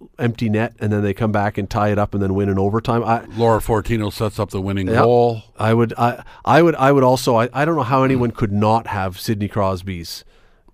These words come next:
Speaker 1: golden goal as the number one thing,
Speaker 2: Well,
Speaker 1: because
Speaker 2: anybody that doesn't is wrong, though.
Speaker 1: Anyone who doesn't, I would argue, maybe not be wrong, but has forgotten that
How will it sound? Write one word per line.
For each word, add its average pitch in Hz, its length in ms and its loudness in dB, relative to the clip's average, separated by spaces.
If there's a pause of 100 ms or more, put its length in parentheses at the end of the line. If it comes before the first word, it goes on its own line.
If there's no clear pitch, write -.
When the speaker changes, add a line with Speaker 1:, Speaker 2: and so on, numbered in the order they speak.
(160)
Speaker 1:
golden 101 400 0
goal 95 360 -2
as 92 200 -4
the 98 100 -2
number 95 340 -2
one 90 440 -4 (920)
thing, 104 280 -2
Speaker 2:
Well, 101 80 -4
Speaker 1:
because 120 460 -2
Speaker 2:
anybody 135 340 2
that 104 120 -4
doesn't 113 320 -2
is 95 100 -4
wrong, 117 360 -2
though. - 160 -16 (1400)
Speaker 1:
Anyone 185 340 4
who 160 140 2
doesn't, 143 380 4
I 131 160 2
would 135 160 2
argue, 127 440 2
maybe 135 220 0
not 127 220 0
be 110 100 -2
wrong, 113 480 -2
but 127 160 -2
has 120 220 -2
forgotten 123 840 0
that 113 160 -4